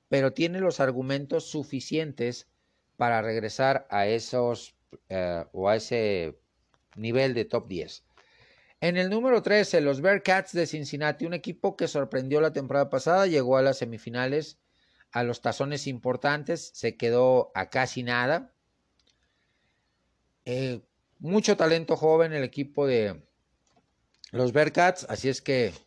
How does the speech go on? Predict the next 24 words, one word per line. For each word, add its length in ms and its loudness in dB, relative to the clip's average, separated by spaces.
bastante, 520 -4
bastante 400 -4
interesante. 720 -8
En 160 0
el 120 2
número 300 0
catorce, 840 2
los 260 2
Damon 420 2
Diacons 520 0
de 100 0
Wake 260 -2
Forest, 680 2
un 160 -8
equipo 520 0
balanceado, 640 4
un 80 -6
equipo 560 -2
que 180 2
puede 380 4
mantener 760 0
explosividad, 920 0
que 120 -8
puede, 540 0